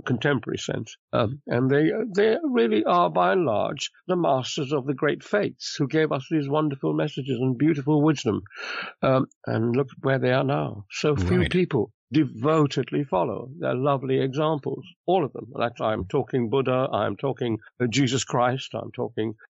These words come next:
Speaker 1: the great prophet of Islam, I'm talking, uh, the gods, the great god. Well, I don't know what they mean by Brahma in India, but I would say that they have some sense of a large centralized deity where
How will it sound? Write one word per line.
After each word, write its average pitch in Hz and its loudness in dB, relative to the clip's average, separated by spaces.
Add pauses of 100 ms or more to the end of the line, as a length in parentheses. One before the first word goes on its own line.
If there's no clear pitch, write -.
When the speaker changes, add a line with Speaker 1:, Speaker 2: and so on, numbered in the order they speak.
Speaker 1:
the 123 -2
great 131 0
prophet 143 -4
of 110 -6
Islam, 139 0 (140)
I'm 107 -6
talking, 127 -2 (240)
uh, 113 0 (420)
the 165 0
gods, 127 0 (100)
the 131 -8
great 160 -2 (100)
god. 135 -2 (260)
Well, - -4
I 101 -2
don't 113 -4
know 110 0
what 104 -2
they 104 0
mean 113 2
by 101 2
Brahma 101 0
in 98 0
India, 104 2
but 120 -2
I 113 2
would 104 -4
say 110 0
that 110 -10
they 131 0
have 120 0
some 117 -4
sense 117 -4 (220)
of 123 0
a 120 2
large 110 -2
centralized 113 -6 (200)
deity 127 2
where 117 0